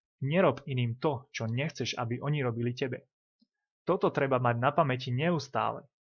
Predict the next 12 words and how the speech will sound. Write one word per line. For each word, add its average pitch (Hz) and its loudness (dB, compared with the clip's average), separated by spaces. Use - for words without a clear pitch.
Pri 131 -2
každej 180 2
svojej 143 0
interakcii 156 2
s 117 0
ľuďmi 147 2
by 120 -4
sme 127 -2
sa 131 -4
mali 143 2
pýtať: - -6
„Chcem, 202 0